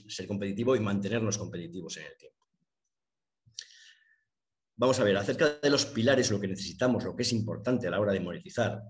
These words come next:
datos, tenemos que destacar cinco pilares. Podríamos hablar de muchos más, pero para mí, que soy una persona bastante práctica, pues he querido compilarlos en estas cinco, en estos cinco pilares para que se entienda mejor.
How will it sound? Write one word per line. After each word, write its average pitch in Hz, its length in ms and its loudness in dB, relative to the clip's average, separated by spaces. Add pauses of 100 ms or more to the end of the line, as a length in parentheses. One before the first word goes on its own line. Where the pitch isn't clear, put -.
(160)
datos, - 600 -6 (720)
tenemos 120 280 2
que 113 720 4 (200)
destacar 117 640 0
cinco 120 360 0
pilares. 98 360 -4
Podríamos 120 400 2
hablar 101 240 0
de 90 100 -4
muchos 101 280 -4
más, 90 180 -8
pero 92 200 -10
para 101 160 -2
mí, 123 280 0 (600)
que - 80 -10
soy 107 120 -4
una 95 640 -2
persona 104 240 -2
bastante 95 300 -4
práctica, 104 420 -2
pues - 500 -14
he 117 60 -4
querido 117 300 4
compilarlos 107 580 0
en 92 80 -4
estas 95 300 -8
cinco, 95 880 -4 (100)
en 101 60 -8
estos 107 160 -4
cinco 120 200 2
pilares 104 300 2
para 98 160 -2
que 87 80 -6
se 85 60 -8
entienda 82 280 -8
mejor. - 260 -16